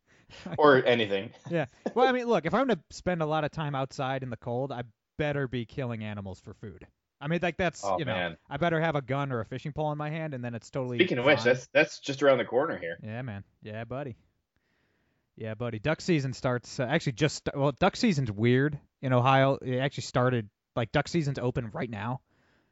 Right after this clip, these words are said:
Speaker 2: for,
Speaker 1: Mm-hmm.
Speaker 2: like, a week, and then it shuts down for a week, and then it comes back for, like, a month. It's weird.
Speaker 1: Ohio has, Ohio's always had really weird,
Speaker 2: It's
Speaker 1: um,
Speaker 2: very
Speaker 1: hunting
Speaker 2: strange.
Speaker 1: seasons.
Speaker 2: Yeah.
Speaker 1: Yeah.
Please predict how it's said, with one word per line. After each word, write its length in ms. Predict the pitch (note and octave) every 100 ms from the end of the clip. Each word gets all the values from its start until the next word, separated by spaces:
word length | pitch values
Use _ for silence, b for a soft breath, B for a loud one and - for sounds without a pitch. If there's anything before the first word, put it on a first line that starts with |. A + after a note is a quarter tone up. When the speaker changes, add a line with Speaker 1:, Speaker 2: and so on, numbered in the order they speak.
| _
Speaker 2:
for, 160 | - C3+
Speaker 1:
Mm-hmm. 80 |
Speaker 2:
like, 160 | B2+ A2+
a 100 | A2+
week, 380 | G#2+ B2+ - -
and 140 | C3+
then 100 | C3
it 80 | B2
shuts 220 | - B2+ -
down 240 | B2 C3+
for 180 | - D3
a 40 |
week, 340 | C#3+ D#3 D#3 - _ -
and 80 | B2
then 100 | B2
it 60 | -
comes 220 | C3 G#2+
back 320 | A#2+ A2+ -
for, 300 | - G#2+ G#2
like, 160 | G#2+ G2+
a 60 |
month. 340 | G2 G2+ F2+ - - _ _ _ _ _ _ _ _ _ _ b b
It's 140 | D3 B2
weird. 140 | A#2+
Speaker 1:
Ohio 200 | D#3 G3
has, 280 | F#3 C3+ - _ C3
Ohio's 280 | D#3 E3+ C#3
always 220 | C3 A#2
had 160 | A2
really 160 | G#2 G#2+
weird, 380 | G2+ G2+ G2+ F#2 -
Speaker 2:
It's 100 | G2+
Speaker 1:
um, 180 | G2
Speaker 2:
very 140 | A#2 G#2+
Speaker 1:
hunting 280 | - G#2+ F#2
Speaker 2:
strange. 120 | F#2
Speaker 1:
seasons. 400 | - F2+ - - -
Speaker 2:
Yeah. 120 | E2
Speaker 1:
Yeah. 200 | F#2+ F2